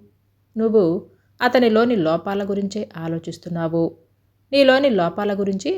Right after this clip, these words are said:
నువ్వెప్పుడైనా ఆలోచించావా? నువ్వు అతనికి సరైన జోడీనా కాదా అని ప్రశ్నించుకున్నావా? లేదు అని అన్నట్లుగా తల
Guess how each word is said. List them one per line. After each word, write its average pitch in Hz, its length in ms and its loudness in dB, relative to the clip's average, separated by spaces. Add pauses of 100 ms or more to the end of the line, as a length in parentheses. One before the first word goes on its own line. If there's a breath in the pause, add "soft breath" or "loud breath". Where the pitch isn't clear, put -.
(240)
నువ్వెప్పుడైనా 254 680 0 (120)
ఆలోచించావా? 165 800 -4 (720)
నువ్వు 262 180 6
అతనికి 254 360 0 (340)
సరైన 220 520 -2
జోడీనా 180 520 0
కాదా 170 380 -4 (240)
అని 196 260 -4 (240)
ప్రశ్నించుకున్నావా? 165 1000 -6 (840)
లేదు 208 400 2 (160)
అని 202 200 -4
అన్నట్లుగా 190 540 -4 (440)
తల 202 180 -2